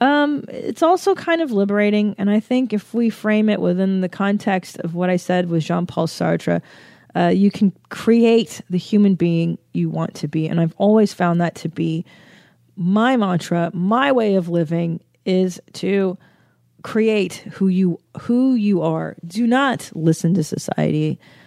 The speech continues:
Do not listen to your past. Do not listen, try not to listen to the media, for Christ's sake, telling you who you should become. Uh, you, you do what you do. Um, and I, wow, I had this thought. Oh, yeah. In college, I had this great professor who brought up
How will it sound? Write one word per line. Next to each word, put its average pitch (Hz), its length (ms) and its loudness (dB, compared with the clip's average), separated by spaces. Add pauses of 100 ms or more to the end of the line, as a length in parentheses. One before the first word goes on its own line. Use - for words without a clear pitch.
(260)
Do 208 200 2
not 214 340 2
listen 180 300 0
to - 120 -4
your 160 120 -2
past. 160 480 -8
Do 202 120 2
not 220 260 0
listen, 180 720 -2
try 220 300 2
not 180 240 -2
to - 120 -8
listen 170 240 -2
to 165 80 -2
the 160 60 -2
media, 160 400 0
for 165 120 -4
Christ's 160 380 -2
sake, - 220 0
telling 160 340 2
you 156 80 4
who 156 120 4
you 160 180 2
should - 180 -8
become. 156 380 -4 (640)
Uh, 175 340 -2
you, 190 540 2
you 185 240 2
do 165 180 0
what 160 100 -2
you 165 160 -4
do. 156 240 -4 (680)
Um, 208 300 2
and 208 100 0
I, 269 100 2
wow, 190 380 -2
I 180 40 0
had 208 260 -2
this 175 200 -6
thought. 175 260 -2
Oh, 196 120 2
yeah. 185 280 2
In 180 180 2
college, 202 640 0
I 170 40 -6
had 190 200 2
this 175 120 2
great 226 280 0
professor 175 800 0
who 185 160 -2
brought 190 280 2
up 180 380 -4